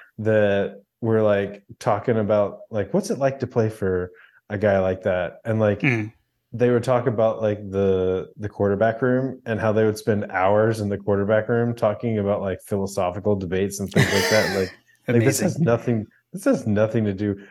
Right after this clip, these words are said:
Speaker 1: Do you, you know, you know what I'm talking about? I'm gonna have to, I'm gonna have to source this
Speaker 2: I don't,
Speaker 1: and send
Speaker 2: I don't think I've seen this, but that sound,
Speaker 1: Oh
Speaker 2: it
Speaker 1: my
Speaker 2: sounds,
Speaker 1: gosh,
Speaker 2: uh,
Speaker 1: it's
Speaker 2: it sounds very
Speaker 1: so
Speaker 2: on brand.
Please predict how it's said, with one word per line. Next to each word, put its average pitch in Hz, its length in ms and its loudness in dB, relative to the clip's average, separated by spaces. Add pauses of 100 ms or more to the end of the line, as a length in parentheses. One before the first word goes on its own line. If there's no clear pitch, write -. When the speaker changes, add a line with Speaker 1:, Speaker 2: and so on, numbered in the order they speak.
Speaker 1:
Do 135 100 2
you, 180 60 4
you 156 180 0
know, 190 160 2
you 143 180 -2
know 240 40 2
what 285 100 2
I'm 269 80 0
talking 240 300 -4
about? 247 380 0
I'm 139 120 4
gonna 147 120 0
have 127 120 -2
to, 110 140 0 (300)
I'm 110 80 -4
gonna 117 80 0
have 113 100 -2
to 104 60 -10
source 107 300 -4
this - 60 -6
Speaker 2:
I 139 100 2
don't, 160 100 0
Speaker 1:
and - 80 -10
send - 140 -2
Speaker 2:
I - 40 2
don't 170 100 -2
think 147 100 -2
I've 113 140 0
seen 117 160 -6
this, 104 240 -10
but 135 240 -4
that 131 160 -2
sound, 156 260 -2
Speaker 1:
Oh 160 40 -2
Speaker 2:
it 156 80 0
Speaker 1:
my 120 80 4
Speaker 2:
sounds, 107 400 4
Speaker 1:
gosh, - 20 -8 (260)
Speaker 2:
uh, 131 40 4
Speaker 1:
it's - 280 -10 (120)
Speaker 2:
it 156 180 0
sounds 139 260 4
very 127 160 6
Speaker 1:
so 123 80 6
Speaker 2:
on 123 120 2
brand. 113 360 -2